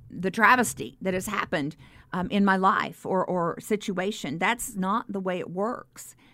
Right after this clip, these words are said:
It's a process, and I brought a resource with me this morning called Choosing Forgiveness. It was written by John and Paula Sanford. The Sanfords, um,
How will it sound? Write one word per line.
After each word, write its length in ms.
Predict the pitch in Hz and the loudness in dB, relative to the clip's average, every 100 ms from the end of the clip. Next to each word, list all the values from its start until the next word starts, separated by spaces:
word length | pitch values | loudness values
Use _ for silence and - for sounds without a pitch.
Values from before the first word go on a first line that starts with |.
| _ _ _ _ - | _ _ _ _ 2
It's 200 | 233 240 | 2 2
a 60 | |
process, 960 | 240 - - 226 262 - 110 - 185 - | -2 -2 2 2 0 -8 -8 -8 -12 -10
and 300 | 208 208 202 - | -6 -2 -2 -2
I 100 | 196 | -4
brought 400 | 190 214 226 - | 0 2 2 0
a 60 | 190 | -4
resource 640 | 190 214 233 190 185 - | -4 -4 -4 -4 -6 -4
with 240 | 180 180 185 | -6 -6 -6
me 180 | 175 | -6
this 240 | 175 180 - | -6 -6 -2
morning 440 | 196 196 170 160 | -2 -2 -4 -6
called 340 | - 196 170 - | -4 0 0 -2
Choosing 640 | - 233 233 226 226 220 | -2 2 2 2 2 2
Forgiveness. 840 | 202 170 160 160 185 190 202 - - - - - | 0 -2 -2 -2 -2 -2 -4 -8 -18 -20 -20 0
It 160 | - 175 | 2 4
was 180 | 214 | 2
written 300 | 190 220 233 220 | 2 2 4 2
by 240 | 180 165 | 2 2
John 600 | 160 156 175 175 175 175 | 0 0 2 4 2 2
and 160 | 160 165 | -2 -6
Paula 500 | - 175 175 160 165 | -2 2 4 2 -2
Sanford. 840 | - - 151 170 - 190 190 202 - - - - | -4 -2 0 0 -2 2 2 2 -6 -18 -18 -4
The 120 | 196 | -4
Sanfords, 840 | - 220 226 262 262 254 247 240 - | 0 0 2 0 2 2 2 -4 -2
um, 400 | 196 185 170 165 | 0 2 0 -2